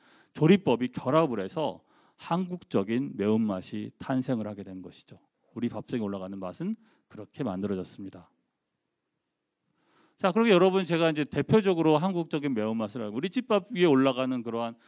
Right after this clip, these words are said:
대표적인 음식들을 몇 개를 선정을 해봤어요. 이것도 많겠죠.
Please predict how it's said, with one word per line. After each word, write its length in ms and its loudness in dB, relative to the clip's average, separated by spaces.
대표적인 640 -2
음식들을 480 -8
몇 220 -10
개를 180 -6
선정을 360 -2
해봤어요. 280 -4
이것도 240 -6
많겠죠. 720 -6